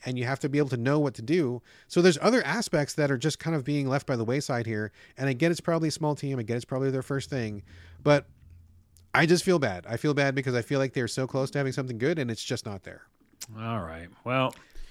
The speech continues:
Speaker 2: I did like some of the concepts you were talking about, so.
Speaker 1: Yeah, it's really fun. It's really fun.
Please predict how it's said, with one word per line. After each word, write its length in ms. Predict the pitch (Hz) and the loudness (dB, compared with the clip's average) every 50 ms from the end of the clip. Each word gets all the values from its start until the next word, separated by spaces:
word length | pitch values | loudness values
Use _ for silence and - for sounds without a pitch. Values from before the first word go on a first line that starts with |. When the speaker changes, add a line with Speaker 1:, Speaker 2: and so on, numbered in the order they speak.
| - - - - - - - - - | -16 -20 -20 -20 -20 -20 -16 -8 -6
Speaker 2:
I 60 | 117 | -2
did 160 | 113 131 135 | 0 0 2
like 180 | 139 131 120 - | 2 2 2 2
some 140 | - 135 | 0 2
of 40 | 127 | 2
the 60 | 123 | 2
concepts 460 | 120 - 165 151 139 - 107 87 - - | 4 4 4 4 2 0 -2 -4 -4 -6
you 60 | 90 | -8
were 60 | 82 | -6
talking 280 | - 90 80 - - 87 | -6 -6 -6 -6 -6 -6
about, 280 | 78 80 78 82 87 - - - | -6 -6 -6 -8 -10 -10 -12 -10
so. 220 | - 92 85 80 85 | -8 -6 -6 -2 0
Speaker 1:
Yeah, 260 | 117 110 113 110 110 | 0 2 2 2 2
it's 200 | 107 127 127 - | 0 -2 -6 -4
really 180 | 135 135 131 131 | -2 -2 -2 -2
fun. 340 | 113 - 127 113 110 110 107 | -4 -2 -2 -2 -2 -2 -2
It's 160 | 113 113 - - | -4 -8 -8 -6
really 160 | 117 113 110 | -6 -6 -6
fun. 380 | - - 107 101 104 101 104 | -6 -6 -6 -6 -6 -6 -6